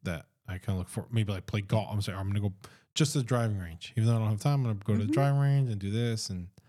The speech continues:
Speaker 2: But that's
Speaker 1: just anything.
Speaker 2: important, and I think, uh, if you have kids or not, I think
Speaker 1: Yeah,
Speaker 2: you
Speaker 1: I
Speaker 2: need
Speaker 1: get, yeah.
Speaker 2: something always in your life that is just for you.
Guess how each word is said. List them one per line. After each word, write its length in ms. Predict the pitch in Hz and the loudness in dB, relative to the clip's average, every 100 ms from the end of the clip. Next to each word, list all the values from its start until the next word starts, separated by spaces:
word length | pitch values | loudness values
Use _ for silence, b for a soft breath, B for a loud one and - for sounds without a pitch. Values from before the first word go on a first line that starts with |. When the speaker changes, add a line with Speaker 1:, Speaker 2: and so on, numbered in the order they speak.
| B B B - | B B B 0
Speaker 2:
But 100 | 277 | 2
that's 140 | 311 | 2
Speaker 1:
just 80 | - | 4
anything. 80 | - | 2
Speaker 2:
important, 280 | 285 262 247 | 2 2 0
and 80 | 214 | -2
I 80 | 208 | -2
think, 500 | - 196 185 180 - - _ _ _ _ _ | -2 -2 -2 -6 -12 -20 _ _ _ _ _
uh, 60 | - | -8
if 180 | - 190 | -4 2
you 80 | 196 | 4
have 160 | 190 165 | 4 2
kids 180 | 190 | 2
or 60 | 165 | 2
not, 220 | 156 139 - - _ _ _ _ _ _ | 0 -2 -10 -20 _ _ _ _ _ _
I 80 | 175 | 0
think 480 | - 185 175 165 - _ _ _ _ _ _ _ _ _ - | 2 2 4 2 -2 _ _ _ _ _ _ _ _ _ -4
Speaker 1:
Yeah, 380 | 147 147 123 117 107 | 2 4 4 0 -2
Speaker 2:
you 180 | 175 202 | 2 4
Speaker 1:
I 40 | |
Speaker 2:
need 80 | 202 | 4
Speaker 1:
get, 100 | - | 4
yeah. 40 | - | 4
Speaker 2:
something 380 | 208 - 208 | 4 4 2
always 460 | 185 175 180 170 156 | 2 2 2 0 -2
in 180 | - 175 | -2 0
your 140 | 165 160 | 2 2
life 340 | 156 151 151 160 | 2 0 -2 0
that 560 | 156 151 147 143 - - _ _ _ _ _ _ _ _ _ | 2 2 2 0 -4 -10 _ _ _ _ _ _ _ _ _
is 120 | 180 | -2
just 280 | 160 196 190 | 2 0 0
for 120 | - | 2
you. 360 | 214 156 170 123 | 2 4 2 0